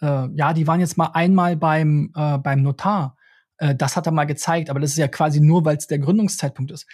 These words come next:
Aber was die Gründung gekostet hat, wäre ja auch mal spannend. Ne? Also er macht ja eigentlich, er hat hier bei Safeit, hat er das mit den Kosten, bis auf diese Pauschalaussage, „Ich investiere zweihunderttausend Euro“, hat er alles andere ausgelassen.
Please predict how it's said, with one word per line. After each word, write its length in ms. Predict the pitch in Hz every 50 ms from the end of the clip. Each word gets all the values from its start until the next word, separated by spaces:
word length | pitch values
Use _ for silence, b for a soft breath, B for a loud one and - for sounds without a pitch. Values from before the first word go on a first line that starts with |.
| B B
Aber 160 | B 156 147
was 140 | 139 143 -
die 100 | - 156
Gründung 320 | 131 - 180 196 196 180 156
gekostet 580 | 156 151 - - 277 294 - - 480 - -
hat, 180 | 160 135 - -
wäre 100 | 147 139
ja 80 | 139
auch 160 | 156 208 - 311
mal 100 | 302 -
spannend. 400 | - - - 123 139 131 - _ _ _ _ _ _ _ _ _ _ _ _ _ _ _ _ _ -
Ne? 160 | 185 262 - b b b b b
Also 140 | 143 151 165
er 80 | 175
macht 240 | 208 254 - - -
ja 160 | 294 - - - _ -
eigentlich, 640 | 180 180 190 196 180 - 170 151 - - - _ _ _ _ _ _ -
er 140 | 180 160
hat 140 | 185 240 233
hier 140 | - 277 262
bei 120 | 262 233
Safeit, 540 | - - - 269 330 381 - 226 208 - -
hat 80 | 202 -
er 60 | 202
das 120 | 196 -
mit 140 | - 190 -
den 80 | 180 165
Kosten, 340 | - 214 247 - - - 233
bis 180 | - 202 -
auf 220 | - 185 180 - B B B B
diese 200 | - 151 156 160
Pauschalaussage, 960 | 160 - - 147 143 - - - 165 175 208 226 190 175 - - 151 147 147 -
„Ich 200 | - 196 - -
investiere 460 | 190 185 170 170 - - - 190 175
zweihunderttausend 640 | - - 175 170 165 160 147 - 156 151 147 139 147 156
Euro“, 320 | 208 - 156 156 - b b b b
hat 100 | - 143
er 140 | 143 - -
alles 180 | 151 156 - -
andere 240 | 165 170 - -
ausgelassen. 540 | 170 220 - - 170 - - - - - -